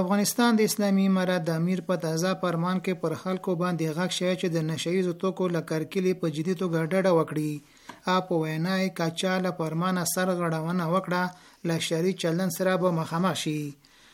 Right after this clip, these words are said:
په دغه فرمان کې د نشه ییزو توکو پر استعمال، پیر پلور، انتقال او تولید هم کلک بندیز لګول شوی دی. د طالبانو د امیرالمؤمنین دا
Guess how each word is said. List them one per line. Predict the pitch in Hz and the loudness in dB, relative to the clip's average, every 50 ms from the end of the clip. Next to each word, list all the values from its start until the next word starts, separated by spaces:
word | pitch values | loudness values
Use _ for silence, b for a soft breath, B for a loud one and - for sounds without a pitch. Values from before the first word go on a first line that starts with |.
| b b | b b
په | - 190 185 | 0 2 4
دغه | 208 202 208 190 196 | 4 4 4 4 4
فرمان | 202 190 185 185 185 185 185 180 | 4 4 4 4 2 2 0 0
کې | - 190 180 175 | 0 0 2 2
د | 185 180 170 | 2 2 0
نشه | 165 165 - 170 185 | -2 -2 0 2 2
ییزو | 196 185 190 170 175 | 4 4 2 2 0
توکو | 185 180 170 185 175 180 | 0 0 0 0 0 0
پر | 185 170 165 | 2 2 2
استعمال، | 156 - - 165 156 160 175 185 185 180 190 185 - _ _ | 0 0 -2 -2 0 0 2 2 2 2 0 -2 -6 _ _
پیر | - 190 185 165 165 165 | 2 2 4 4 2 0
پلور، | - 175 185 185 185 190 190 - - 175 | 0 2 4 4 4 4 2 -2 -4 -2
انتقال | 165 160 165 170 160 160 - 185 185 185 | -2 -2 -2 -2 -4 -2 -2 0 2 2
او | 190 185 | 2 2
تولید | 175 - 170 156 165 185 156 | 0 0 -2 0 0 0 -2
هم | 131 139 180 190 180 | -2 -2 0 0 0
کلک | 170 180 180 190 185 160 151 | 0 0 0 0 0 0 -2
بندیز | 165 165 165 165 185 190 180 160 160 | 0 0 2 2 2 2 2 0 0
لګول | 156 - 160 160 170 190 196 175 - | 0 0 0 0 2 0 0 0 0
شوی | 190 185 165 156 | 0 2 2 0
دی. | 147 156 156 151 151 151 143 139 - B B B B B B B B B B B B 175 | 0 -2 -2 -4 -4 -6 -8 -10 -12 B B B B B B B B B B B B 0
د | 170 170 165 160 151 | 2 2 2 2 0
طالبانو | - 165 160 160 156 156 151 185 190 190 185 | 0 -2 0 0 0 0 2 2 2 2 2
د | 180 165 | 2 0
امیرالمؤمنین | 175 160 160 170 190 190 185 185 185 175 165 160 160 160 170 185 190 185 | 0 0 2 2 2 2 2 2 2 2 0 0 0 0 0 0 0 2
دا | 175 185 | 2 2